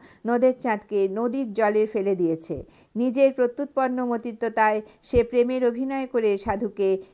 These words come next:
বিষ মিশ্রিত পান খাইয়ে অচৈতন্য করে দিয়ে নদীতে ঝাঁপ দিয়ে আত্মরক্ষা করেছে। প্রেমের অমোঘ শক্তির বলেই সে সাধুর চক্রান্তের জাল ছিন্ন করে বেরিয়ে আসতে সক্ষম হয়েছে।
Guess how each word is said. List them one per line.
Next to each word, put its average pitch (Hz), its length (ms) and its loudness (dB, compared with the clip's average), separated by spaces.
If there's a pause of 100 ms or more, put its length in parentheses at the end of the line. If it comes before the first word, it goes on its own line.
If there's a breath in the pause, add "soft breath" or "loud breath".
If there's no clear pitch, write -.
বিষ 254 320 -4
মিশ্রিত 247 380 -4
পান 220 320 -2
খাইয়ে 226 460 -2
অচৈতন্য 247 680 -4
করে 214 260 -2
দিয়ে 180 320 -2 (300 loud breath)
নদীতে 240 440 -2
ঝাঁপ 226 260 -4
দিয়ে 233 280 -2
আত্মরক্ষা 208 540 -4
করেছে। 170 500 -4 (420 soft breath)
প্রেমের 214 360 0
অমোঘ 226 320 2
শক্তির 254 420 -4
বলেই 233 320 -2
সে 226 160 -2
সাধুর 226 340 -2
চক্রান্তের 220 640 -2
জাল 208 220 0
ছিন্ন 247 400 -8
করে 220 240 -2
বেরিয়ে 202 300 0
আসতে 202 260 -4
সক্ষম 196 420 -6
হয়েছে। 160 360 -10